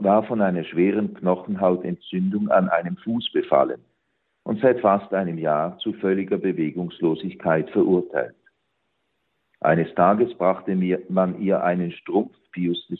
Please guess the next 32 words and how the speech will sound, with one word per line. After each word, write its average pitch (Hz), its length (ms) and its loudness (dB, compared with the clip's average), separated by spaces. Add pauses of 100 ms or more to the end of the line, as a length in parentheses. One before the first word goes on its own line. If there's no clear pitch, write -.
(120)
Zehnten, 71 520 -2 (280)
in 80 60 -4
der 71 140 4
Hoffnung, 98 500 2 (260)
sie 101 120 2
werde 87 320 4
Heilung 92 360 2
erlangen, 65 580 -2
wenn 78 200 -6
sie 78 140 -6
ihn 73 100 -4
anzöge. 67 760 -2 (840)
Und 101 180 4
so 78 300 6
geschah 113 440 4
es - 180 -6
auch. - 360 -6 (800)
Das 123 180 -2
junge 165 220 4
Mädchen 104 420 2
zog 110 320 2
den 95 140 0
Strumpf - 380 0
des 92 200 -4
Papstes 90 480 0
an 78 400 -4 (380)
und 208 180 0
war 190 180 6
im 185 160 -2 (180)
gleichen 98 580 -2
Augenblick 82 760 -10
geheilt. 90 460 -4